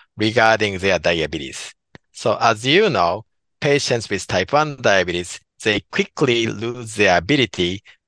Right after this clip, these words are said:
to produce insulin from their own pancreas, and they become insulin dependent from the beginning of the disease. Patients with Wolfram syndrome are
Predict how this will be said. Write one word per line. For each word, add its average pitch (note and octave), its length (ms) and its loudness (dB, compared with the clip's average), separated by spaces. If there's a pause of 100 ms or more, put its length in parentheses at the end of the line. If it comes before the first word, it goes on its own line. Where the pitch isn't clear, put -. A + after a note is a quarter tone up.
to G#2 260 -2
produce G#2+ 540 -4 (100)
insulin F#2+ 420 -2
from G2+ 220 -6
their F#2 200 2
own F2+ 200 -2
pancreas, - 720 -6 (440)
and A2 160 -2
they A#2+ 180 4
become G#2+ 540 -4 (880)
insulin A2+ 380 -2
dependent E2 600 -6 (200)
from A2 220 -4
the G2 100 0
beginning F2+ 580 -4 (120)
of F2+ 160 0
the E2+ 100 0
disease. D#2 580 -10 (640)
Patients F3 500 0
with G2 160 -4
Wolfram A2+ 380 -4
syndrome E2 560 -6
are F#2+ 140 2